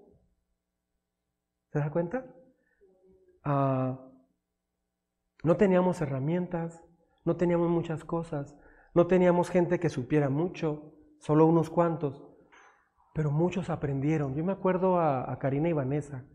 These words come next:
que aquí están, levanten su mano, chicas. Yo me acuerdo que ellas llegaron en esa época, eh, y andaban con un carrito y llevaban todo el bulto de madera, ¿se acuerdan?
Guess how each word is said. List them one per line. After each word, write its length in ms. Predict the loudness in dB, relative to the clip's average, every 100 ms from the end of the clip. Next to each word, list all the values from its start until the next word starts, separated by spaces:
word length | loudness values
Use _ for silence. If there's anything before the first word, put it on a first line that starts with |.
| -16
que 100 | -12
aquí 120 | -10
están, 240 | -6 -4
levanten 320 | -2 -2 -2
su 140 | -4 -2
mano, 220 | -2 -2
chicas. 220 | -8 -18 -20 -20 _ -20 -20 -20 -10 0
Yo 80 | 2
me 80 |
acuerdo 260 | 4 2 2
que 120 | 2
ellas 160 | 4 4
llegaron 360 | 2 2 0 0
en 140 | -2
esa 240 | -2 -2
época, 420 | -2 -2 -2 -4 -12 -18 _ _ _ _ _ -20 -10
eh, 380 | -6 -4 -4 -2
y 120 | 0
andaban 420 | 2 2 2 2
con 180 | 2 0
un 100 | 0
carrito 600 | 0 0 0 -2 -6 -6 -18 -20 _ -20 _ _ _ -6
y 200 | -4 0
llevaban 380 | 0 0 -2
todo 220 | 0 0 0
el 120 | -2
bulto 420 | 0 0 4 4
de 80 | 6
madera, 320 | 6 4 2
¿se 100 | 0
acuerdan? 440 | 0 2 2 -4